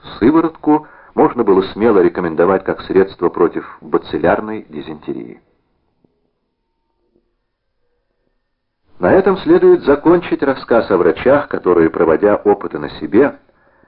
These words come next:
стремились распознать причины крупных эпидемий, бича народов. В действительности таких врачей было значительно больше. Многие другие делали нечто похожее в тех или иных условиях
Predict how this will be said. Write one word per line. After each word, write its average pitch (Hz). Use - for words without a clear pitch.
стремились 156
распознать 104
причины 117
крупных 113
эпидемий, 85
бича 87
народов. 73
В 76
действительности 160
таких 143
врачей 123
было 127
значительно 117
больше. 71
Многие 311
другие 151
делали 139
нечто 131
похожее 123
в -
тех 120
или 110
иных 110
условиях 123